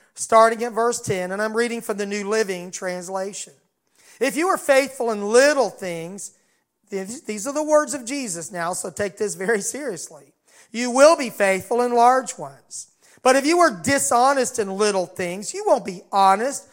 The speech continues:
with greater responsibilities. And if you are untrustworthy about worldly wealth, who will trust you with the true riches of heaven?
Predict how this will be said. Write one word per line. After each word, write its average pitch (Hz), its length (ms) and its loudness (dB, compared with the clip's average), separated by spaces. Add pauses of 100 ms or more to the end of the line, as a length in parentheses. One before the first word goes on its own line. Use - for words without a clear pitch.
(220)
with 175 260 0
greater 208 500 2
responsibilities. 170 1400 -6 (380)
And 262 160 2
if 262 120 2
you 311 160 2
are 262 380 6
untrustworthy 240 1300 2
about 208 480 2
worldly 226 680 4
wealth, 170 520 -2 (280)
who 359 200 -2
will 262 280 4
trust 269 540 2
you 214 200 -4
with 208 220 0
the 202 120 -4
true 285 640 -4 (280)
riches 240 720 0
of 196 200 -2
heaven? 180 480 2